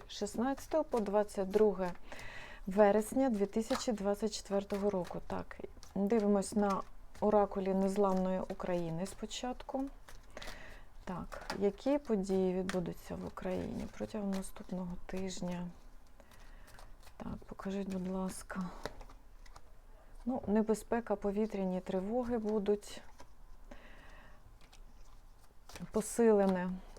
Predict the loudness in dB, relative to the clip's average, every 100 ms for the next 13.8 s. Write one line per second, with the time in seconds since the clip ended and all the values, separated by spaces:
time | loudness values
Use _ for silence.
0 | -4 -2 -2 2 4 4 4 4 2 -2
1 | -6 -16 -16 -16 -14 -14 -14 -14 -16 -14
2 | -2 4 6 6 6 8 8 6 2 4
3 | 6 6 4 0 0 6 8 10 10 10
4 | 8 2 2 0 0 0 -2 -6 -8 -8
5 | -14 -20 -20 -18 -20 -20 -8 -2 2 2
6 | 0 -4 -6 -12 -14 -18 -18 -18 -14 -12
7 | -10 -8 -10 -2 2 2 2 -2 4 8
8 | 8 8 4 0 -8 -18 -12 -4 -4 2
9 | 2 4 2 0 0 0 0 -4 2 2
10 | 2 -2 -2 2 6 6 6 6 4 2
11 | 2 2 2 4 -2 0 0 2 4 6
12 | 6 4 2 2 4 4 2 -2 -4 -2
13 | -2 -2 -4 -6 0 4 4